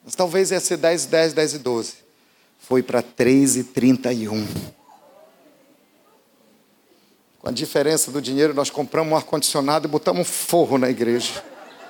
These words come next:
Era tudo aberto lá, lembra?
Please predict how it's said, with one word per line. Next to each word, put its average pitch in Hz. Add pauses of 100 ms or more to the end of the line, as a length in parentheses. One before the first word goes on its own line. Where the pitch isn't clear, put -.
(1160)
Era 190
tudo 311
aberto 262
lá, 220 (160)
lembra? 269